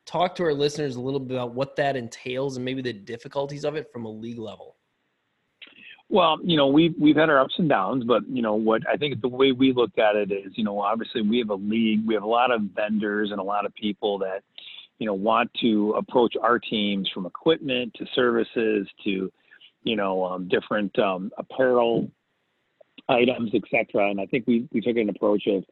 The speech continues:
Speaker 2: that anybody that w-, we were gonna do business, they were gonna do business with us. So, um, we were fortunate in the fact of getting some pretty good partners on board that, you know, they see direct benefit from working with our sixteen member teams.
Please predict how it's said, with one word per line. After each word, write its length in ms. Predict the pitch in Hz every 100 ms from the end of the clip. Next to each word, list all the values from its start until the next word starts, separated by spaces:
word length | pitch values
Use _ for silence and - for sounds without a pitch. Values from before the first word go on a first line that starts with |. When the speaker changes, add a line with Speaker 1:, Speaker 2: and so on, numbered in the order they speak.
| - - _ 123
Speaker 2:
that 180 | 101
anybody 320 | 120 131 131 117
that 200 | 113 107
w-, 180 | 117 117
we 140 | 117
were 100 | 117
gonna 160 | 113 107
do 140 | 107
business, 400 | 98 104 101 101
they 100 | 104
were 100 | 98
gonna 120 | 98 90
do 140 | 92
business 400 | 95 92 104 92
with 160 | 92 -
us. 200 | 95 - - -
So, 300 | 110 95 90 _ - - -
um, 180 | 107 101
we 140 | 123
were 100 | 123 - -
fortunate 640 | 151 151 - 113 107 - 117 113 -
in 60 |
the 100 | 107 -
fact 320 | 110 104 -
of 140 | 104
getting 320 | 104 107 107 98
some 140 | 101 95
pretty 160 | 120 110
good 220 | 107 98
partners 400 | 104 104 107 98
on 160 | 101 98
board 380 | 104 104 101 95 - _ _ - -
that, 420 | 110 104 101 95 -
you 80 | 139
know, 100 | 107
they 180 | 113 117 -
see 120 | 127
direct 340 | 123 113 107
benefit 460 | 117 107 - 117 101
from 160 | 113
working 280 | 101 101 120
with 200 | 104 92
our 120 | 104 95 -
sixteen 400 | 98 - 110 104
member 240 | 98 104
teams. 480 | - 107 98 98